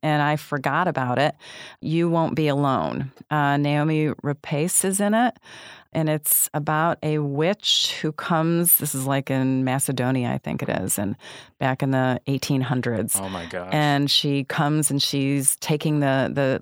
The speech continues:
Speaker 1: little children or the babies, and she wants nothing more than to have a daughter. And so she comes to this one woman's house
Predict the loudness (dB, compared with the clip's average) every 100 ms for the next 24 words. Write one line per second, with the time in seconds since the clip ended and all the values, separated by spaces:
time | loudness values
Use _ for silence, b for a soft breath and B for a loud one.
0 | 0 0 0 0 0 2 2 2 2 0
1 | 2 2 2 2 0 0 0 0 0 0
2 | 0 0 2 2 2 0 0 0 0 2
3 | 0 0 0 0 0 0 0 2 0 -2
4 | -2 -2 0 -2 0 0 -2 0 0 2
5 | 0 B B B -2 0 2 0 0 2
6 | 2 2 0